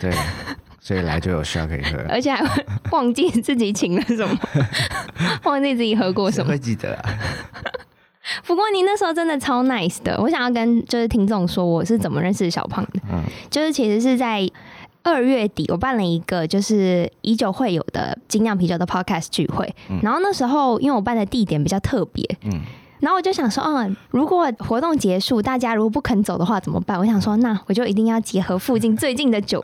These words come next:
Speaker 2: 吧，<laughs> 然后让大家说，“哎，我帮你把那个续通的地方找好了。”
Speaker 1: 谢谢。
Speaker 2: 然后，对，就是去。然后那时候我想说，嗯，可是我又不认识你，
Speaker 1: 嗯。
Speaker 2: 我这样子去跟你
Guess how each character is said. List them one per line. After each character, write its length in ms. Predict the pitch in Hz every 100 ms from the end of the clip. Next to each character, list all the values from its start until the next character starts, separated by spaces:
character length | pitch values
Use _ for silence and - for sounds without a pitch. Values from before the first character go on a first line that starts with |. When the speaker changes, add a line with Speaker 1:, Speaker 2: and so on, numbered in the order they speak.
| 185
Speaker 2:
吧， 160 | 220
<laughs> 60 | 175
然 80 | 208
后 40 |
让 160 | 285 277
大 140 | 262
家 100 | 262
说 140 | 302 - - - - -
，“哎， 240 | - 311 - -
我 80 |
帮 160 | 226 302
你 100 | 330
把 240 | 285 240 196
那 100 | 233
个 120 | 240
续 260 | - 254
通 120 | 226 220
的 100 | 196
地 80 |
方 160 | 202 196
找 240 | 196 - 185
好 220 | - -
了。” 120 | -
Speaker 1:
谢 80 | 98
谢。 280 | - - - 139 -
Speaker 2:
然 140 | 185
后， 160 | 208 226 202 110
对， 160 | 190 208
就 140 | 180
是 160 | 240 233
去。 320 | 220 - 220 - -
然 100 | 254
后 100 | 339
那 120 | 403
时 60 | 339
候 80 | 240
我 80 |
想 160 | 247 208
说， 140 | 247 -
嗯， 180 | 262 226
可 140 | 220
是 320 | 202 277 269 - - - -
我 100 | 190
又 100 | 277
不 160 | 262
认 180 | 220 220
识 160 | 220 254
你， 280 | 202 165 - -
Speaker 1:
嗯。 220 | 113 87 - - _ _ _ _ -
Speaker 2:
我 120 | 208
这 120 | 208
样 160 | 311 285
子 200 | 233 202
去 400 | - 277 233 202 - _
跟 180 | 233 247
你 160 | 196